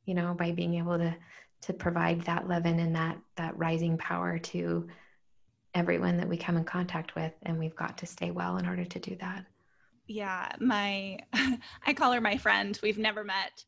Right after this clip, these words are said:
Speaker 2: but <laughs> Annie F Downs, she wrote a book called Remember God, and it changed my world. So,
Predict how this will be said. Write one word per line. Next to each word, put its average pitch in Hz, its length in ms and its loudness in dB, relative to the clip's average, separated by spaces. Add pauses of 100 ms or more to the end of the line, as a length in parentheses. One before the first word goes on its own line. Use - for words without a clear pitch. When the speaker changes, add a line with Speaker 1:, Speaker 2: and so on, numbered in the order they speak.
Speaker 2:
but 220 260 4
<laughs> 247 60 0
Annie 247 240 2
F 214 200 -4
Downs, - 520 -6 (960)
she 220 460 -2
wrote 214 180 0
a 208 60 -4
book 202 240 -4
called 185 240 -10
Remember 185 460 -10
God, 185 500 -2
and 202 180 -8
it 196 260 -8 (100)
changed 208 360 -10
my - 140 -8
world. - 300 -10
So, - 340 -8